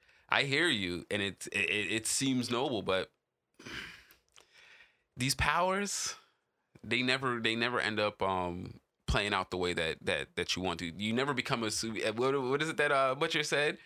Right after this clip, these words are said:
Uh, with, with great power comes the, the, the fact that you're gonna become a downright cunt in the end. It's like, yo,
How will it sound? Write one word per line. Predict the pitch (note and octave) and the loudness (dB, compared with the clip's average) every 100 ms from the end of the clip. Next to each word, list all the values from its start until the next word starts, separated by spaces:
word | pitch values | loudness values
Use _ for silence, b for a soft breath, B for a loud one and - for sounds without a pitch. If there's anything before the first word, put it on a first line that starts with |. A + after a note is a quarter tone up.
| B B B - | B B B 0
Uh, | G#2+ G#2 | 2 4
with, | A#2+ A#2 | 0 0
with | A#2+ A#2 | -2 0
great | B2 B2+ | 2 2
power | C3+ A#2 A#2+ | 2 4 2
comes | B2+ - A2+ A2 | 0 0 0 -2
the, | G#2+ G2 F#2+ F#2+ F#2 F2 - - | -2 0 2 2 2 -2 -4 -8
the, | G2+ G2 F#2 F2 E2 | 0 2 2 0 -2
the | G2+ | -4
fact | - A2 G#2 | 0 0 0
that | G#2 - | -2 -2
you're | G2+ | -2
gonna | G#2 G2 | -2 -4
become | G2 A#2+ | -2 -2
a | G2 | 0
downright | G2+ G2+ G#2 G2+ - | 2 2 2 0 0
cunt | A2+ A#2+ | -2 0
in | G#2 | -2
the | A2 A#2+ | -2 0
end. | B2+ D3 - B B B B | 0 -2 -8 B B B B
It's | G#2 - A#2+ | -6 -2 2
like, | B2 G#2+ | 2 2
yo, | A2 B2 C3+ F#2 | 2 2 2 0